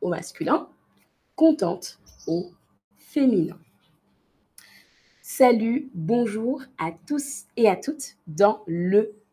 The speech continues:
chat. J'espère que vous allez bien. Des exemples avec content et contente.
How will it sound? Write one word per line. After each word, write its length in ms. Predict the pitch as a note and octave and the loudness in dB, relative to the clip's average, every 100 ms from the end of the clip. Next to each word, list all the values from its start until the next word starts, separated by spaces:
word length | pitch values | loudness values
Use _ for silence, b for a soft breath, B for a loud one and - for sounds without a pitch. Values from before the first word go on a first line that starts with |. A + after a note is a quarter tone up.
| _ | _
chat. 320 | - G3+ D#3+ - - | -6 -4 -4 -10 -14
J'espère 560 | E3+ D#3+ - G#3+ G#3+ | -12 -10 -2 -2 -2
que 280 | - C#4+ E4 - _ | -2 -2 -2 -8 _
vous 400 | F#3 F#3 C4+ C#4+ - G#3 D#3 E3 | -10 -2 -2 -2 -10 -12 -4 2
allez 240 | B3+ G3+ | 4 2
bien. 260 | D#3+ E3+ C#3 _ _ _ _ _ _ _ _ _ _ _ _ _ _ _ _ _ _ _ _ _ _ - | -2 -6 -8 _ _ _ _ _ _ _ _ _ _ _ _ _ _ _ _ _ _ _ _ _ _ 2
Des 240 | G3+ D4 | 6 8
exemples 420 | D4 G#3+ B3+ B3+ | 6 4 2 2
avec 240 | G3 E3+ E3 | -2 -4 -6
content 300 | F3 D#3+ E3 | -8 -6 -6
et 80 | D3 | -6
contente. 640 | - - D#3 G3 C4 - | -8 -10 -8 -8 -8 -16